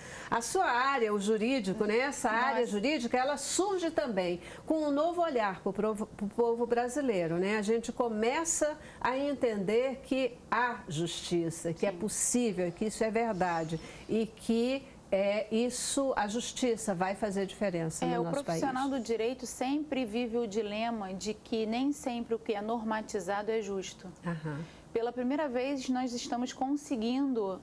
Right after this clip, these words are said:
Speaker 2: associar o que a gente aprende no primeiro dia de faculdade, que o
Speaker 1: Aham.
Speaker 2: direito é fato, valor e norma.
Speaker 1: Aham.
Speaker 2: Então, nós estamos associando nesse momento no país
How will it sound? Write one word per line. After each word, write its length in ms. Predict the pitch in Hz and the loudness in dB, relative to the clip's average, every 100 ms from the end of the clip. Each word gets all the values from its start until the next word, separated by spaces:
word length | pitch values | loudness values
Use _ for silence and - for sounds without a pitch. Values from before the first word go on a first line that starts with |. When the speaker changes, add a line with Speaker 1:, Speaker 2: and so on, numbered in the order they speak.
| - | -6
Speaker 2:
associar 800 | 226 - 262 - 247 214 202 196 - - | -6 -4 -6 -2 -2 0 -2 -6 -12 -6
o 120 | 214 | -4
que 100 | 214 | -2
a 80 | 220 | -2
gente 220 | 214 226 | -2 -4
aprende 560 | 220 220 214 233 226 233 | -4 -2 -2 0 -2 -2
no 100 | 226 | -2
primeiro 340 | 240 233 302 | -2 0 0
dia 140 | 269 277 | 0 -2
de 80 | - | -4
faculdade, 680 | 254 - 220 208 185 175 196 175 | -6 -4 -2 -2 -4 -8 -6 -2
que 60 | |
o 40 | 247 | 0
Speaker 1:
Aham. 60 | |
Speaker 2:
direito 480 | 226 226 233 262 247 | 0 0 0 -2 -2
é 120 | 208 | -2
fato, 520 | 208 - 220 262 277 240 | -2 -4 -4 -2 -2 -2
valor 560 | 233 208 202 247 277 - | -2 0 0 0 -4 -4
e 80 | 247 | 0
norma. 480 | 214 196 185 185 185 | 0 0 -4 -10 -8
Speaker 1:
Aham. 440 | 180 165 160 151 156 | -6 -4 -4 -6 -6
Speaker 2:
Então, 280 | 226 - 247 | -4 -2 -2
nós 180 | 269 269 | -2 -2
estamos 300 | - 269 269 | -2 -2 -2
associando 640 | 254 285 269 262 262 311 | -2 -4 -4 -2 0 0
nesse 240 | 262 254 247 | 0 -2 -2
momento 360 | 226 214 214 | -2 -2 -4
no 100 | 208 | -8
país 680 | 208 196 190 254 285 233 | -4 -2 0 0 0 -4